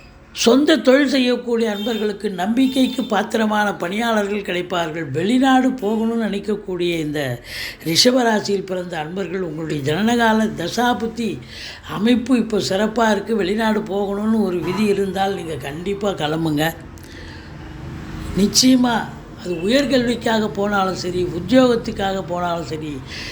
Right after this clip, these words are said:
இல்ல சொந்த தொழிலுக்காக சென்றாலும் சரி, நிச்சயமா சாதிக்கக்கூடிய ஒரு காலகட்டம் அப்படின்னு சொல்லலாம்.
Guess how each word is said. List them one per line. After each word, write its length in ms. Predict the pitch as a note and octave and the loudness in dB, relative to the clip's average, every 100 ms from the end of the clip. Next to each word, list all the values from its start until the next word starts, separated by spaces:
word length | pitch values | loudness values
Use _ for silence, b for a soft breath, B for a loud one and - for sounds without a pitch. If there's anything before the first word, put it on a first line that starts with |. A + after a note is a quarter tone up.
| B | B
இல்ல 160 | G3 G3 | 2 4
சொந்த 380 | - A3 C4 C#4 | 4 4 4 4
தொழிலுக்காக 680 | - B3 C#4+ D4 C4 C4 B3 | 4 4 4 2 4 4 4
சென்றாலும் 540 | A#3 A3 G#3+ G#3 G3 F3+ | 0 -4 -2 -2 -4 -6
சரி, 180 | F3+ F#3 | -8 -6
நிச்சயமா 520 | F3+ G3 - C4 B3+ B3 | -8 -8 0 2 4 2
சாதிக்கக்கூடிய 1000 | - G3 C4+ C#4 C4 C4 A#3 - G3+ F#3+ F3+ | 4 4 4 2 0 -2 -2 -2 0 0 -2
ஒரு 160 | D#3+ D#3+ | -6 -6
காலகட்டம் 720 | D3 F3 F3+ E3+ - D#3+ D#3 | -6 -4 -2 -2 -2 -4 -4
அப்படின்னு 400 | C#3 C#3+ D3+ D#3 | -4 -2 -2 -2
சொல்லலாம். 440 | - D#3 C#3 B2+ | -2 -2 -2 -4